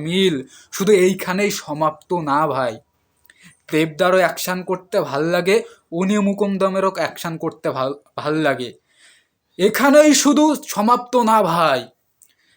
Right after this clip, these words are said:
মার্কো সিনেমার রিলিজ ডেট, শুধু চিন্তা কর কতটা মিল। আমি এ-, এই বিষয়টা কালকে রাতে আমার নজরে এসছে ভাই, এই ইন্টারভিউটা দেখার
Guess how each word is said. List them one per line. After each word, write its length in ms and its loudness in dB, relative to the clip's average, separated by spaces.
মার্কো 440 2
সিনেমার 380 2
রিলিজ 260 4
ডেট, 220 2
শুধু 200 0
চিন্তা 420 4
কর 160 6
কতটা 380 2
মিল। 260 -2
আমি 140 -8
এ-, 180 -4
এই 60 -2
বিষয়টা 380 0
কালকে 340 2
রাতে 220 2
আমার 260 -2
নজরে 360 2
এসছে 300 -6
ভাই, 120 -4
এই 140 -2
ইন্টারভিউটা 460 0
দেখার 220 -4